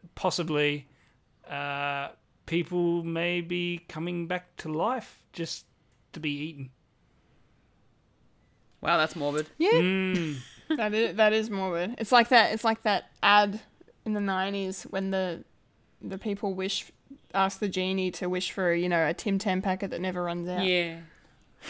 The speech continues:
Speaker 3: <laughs>
Speaker 1: So it'll probably be the people who are still alive, basically. So, so you can just imagine,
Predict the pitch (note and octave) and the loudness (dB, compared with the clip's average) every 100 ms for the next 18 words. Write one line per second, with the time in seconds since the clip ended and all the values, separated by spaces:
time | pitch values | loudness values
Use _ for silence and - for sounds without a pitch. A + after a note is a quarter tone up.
0 | - - G#3+ - B3 C4 B3 A#3+ - A3+ | -4 -2 0 2 4 6 6 4 2 0
1 | G#3 C4 - - - - - _ - D3 | -2 -10 -16 -20 -20 -20 -20 _ -2 0
2 | C#3 C3 D#3 D3+ D3 C#3+ C#3+ C3 C3+ C3 | 0 -2 -2 -2 -2 -4 -4 -6 -6 -6
3 | C3+ C3 C3 B2 C3 C3 C3 B2+ C3 _ | -8 -8 -8 -8 -8 -8 -8 -10 -14 _
4 | - C3+ B2+ - - D3+ C#3 C3 C3 C3 | -10 -6 -6 -8 -8 -6 -6 -6 -4 -4
5 | C3 C3 B2+ _ _ C3+ C3 C3 B2+ D3 | -6 -8 -12 _ _ -12 -12 -12 -16 -18
6 | C3+ C3+ - C3+ B2 B2+ _ _ _ _ | -20 -16 -12 -12 -12 -16 _ _ _ _
7 | _ _ _ _ _ _ - D#3+ D3 D3 | _ _ _ _ _ _ -4 0 2 0
8 | C#3 D3+ D3+ D#3+ D#3 D#3+ D3+ D#3+ D#3+ D#3 | 0 -2 -2 -2 2 2 2 -2 -2 -4
9 | D3+ C#3+ | -4 -6